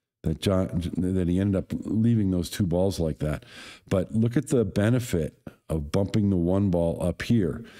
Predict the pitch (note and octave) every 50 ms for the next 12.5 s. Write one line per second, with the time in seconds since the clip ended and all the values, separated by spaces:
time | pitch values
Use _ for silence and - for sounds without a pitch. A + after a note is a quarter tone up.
0 | - - _ - - - - F#2 G2+ A#2 A#2+ A#2 - A2+ B2+ C#3 A#2+ G2 E2+ E2
1 | D#2+ F2+ F#2 F#2 F#2 F2+ F2 - - - F#2+ E2+ E2 E2+ E2+ E2+ D#2+ D2+ C#2+ C2
2 | - F2+ F#2+ F#2+ F#2 D2+ F#2 F#2+ F#2+ F#2+ - - F2 E2 E2+ E2+ - - F2 E2
3 | - - E2 F2 G#2 A#2+ B2+ A#2+ A#2 F#2+ E2 - - D#2 C#2 - E2+ E2+ E2 E2
4 | D#2+ - - D#2+ D2 C#2 - - - - - - - - - - _ _ - F#2
5 | F2 - - D#2+ D#2+ D#2 - - - E2+ D#2+ E2 - - - - F2 E2+ E2 D#2
6 | - F2 F2+ F2+ F2+ F2 D2+ C#2+ D#2 D#2 - - - F2 D#2 E2 - - - G#2+
7 | G#2 F#2+ F#2 G2+ A2 A2+ A2+ F#2 F2+ F2 F2 E2+ - - F#2 F2 E2 E2 F2+ G2
8 | - - - - - D#2 D#2+ A2+ C3 A#2+ - F#2 E2 D#2+ D#2+ D#2+ D#2+ D#2+ D#2+ D#2+
9 | D2+ D2 - - D#2+ D2+ C#2+ - - D#2+ C#2+ - _ - - - - - - -
10 | - _ - - E2+ C3 C#3 C#3+ B2+ A#2+ - C#3 A#2 - - G2 G2+ G#2+ A#2+ C3
11 | B2+ A2 - - - C3+ A#2 - - A2 G#2 G#2+ A2+ A#2 - A2+ G#2+ G#2 F#2 F2
12 | F2 F#2 F#2+ G2+ F#2+ F2+ F2 - -